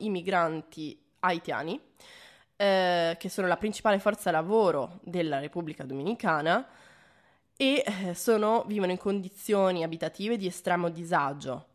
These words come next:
Ehm, in più ci sono dei problemi anche proprio tra questi due stati e di riconoscimento anche della cittadinanza o dei diritti a queste persone, figli di discendenti di immigrati, eh, haitiani.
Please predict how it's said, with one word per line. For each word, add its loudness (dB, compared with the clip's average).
Ehm, -4
in -4
più 2
ci -10
sono 2
dei -4
problemi 2
anche -8
proprio -6
tra -12
questi -12
due -8
stati 2
e -4
di -8
riconoscimento -4
anche -4
della -4
cittadinanza 2
o -2
dei -8
diritti -10
a 0
queste -8
persone, -2
figli -6
di -8
discendenti -6
di -14
immigrati, -8
eh, -6
haitiani. -6